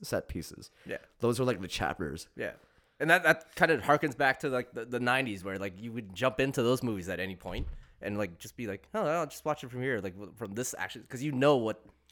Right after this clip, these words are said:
Speaker 2: what,
Speaker 1: Yeah.
Speaker 2: where you are in the movie, and, and yeah, I, I really like that aspect of it. They, they had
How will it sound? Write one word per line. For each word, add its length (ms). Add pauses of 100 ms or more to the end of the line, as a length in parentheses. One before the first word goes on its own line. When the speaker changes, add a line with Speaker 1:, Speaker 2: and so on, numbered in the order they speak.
(120)
Speaker 2:
what, 160
Speaker 1:
Yeah. 60
Speaker 2:
where 180
you 180
are 200
in 80
the 60
movie, 360
and, 140
and 240 (420)
yeah, 180
I, 180
I 140
really 200
like 180
that 140
aspect 320
of 60
it. 80
They, 180
they 180
had 80